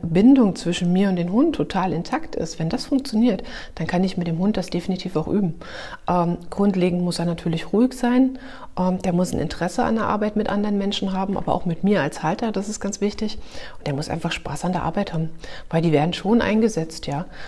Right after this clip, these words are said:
Und wir gucken immer, was liefert der Hund mit, was macht denen am meisten Spaß. Bei manchen Hunden ist es Apportieren, dann wird eben in die Übung ganz viel mit Apportieren eingebaut,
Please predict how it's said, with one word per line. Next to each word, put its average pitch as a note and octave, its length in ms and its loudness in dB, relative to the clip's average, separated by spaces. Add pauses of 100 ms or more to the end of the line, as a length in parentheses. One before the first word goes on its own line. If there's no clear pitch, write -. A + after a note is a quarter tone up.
(120)
Und E3+ 120 -2
wir E3 80 2
gucken G3+ 280 2
immer, G#3 240 4
was E3+ 160 -4
liefert F3+ 300 -2
der D#3+ 80 0
Hund D3 220 -2
mit, D#4+ 260 2
was - 160 -8
macht - 220 -2
denen F3 180 2
am D#3+ 120 0
meisten F#3+ 340 0
Spaß. G#3 480 -2
Bei D#3 100 -2
manchen D#3+ 380 0
Hunden E3+ 200 2
ist D#3+ 120 -2
es - 100 -4
Apportieren, A3+ 640 2 (380)
dann D#3 180 -2
wird E3 140 0
eben E3+ 200 2
in D#3+ 80 2
die D#3+ 100 0
Übung F3+ 260 2
ganz F3 200 -2
viel F#3 120 0
mit F#3 120 0
Apportieren C4+ 480 0
eingebaut, D#3 480 -2